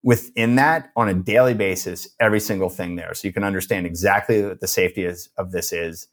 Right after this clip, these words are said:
And that is a compliant registered infrastructure. There's no one else that has that in the market. And so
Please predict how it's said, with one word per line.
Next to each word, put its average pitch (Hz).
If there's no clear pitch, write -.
And 104
that 104
is 95
a 92
compliant 101
registered 92
infrastructure. -
There's 123
no 117
one 120
else 98
that 87
has 87
that 92
in 85
the 87
market. 101
And 113
so 95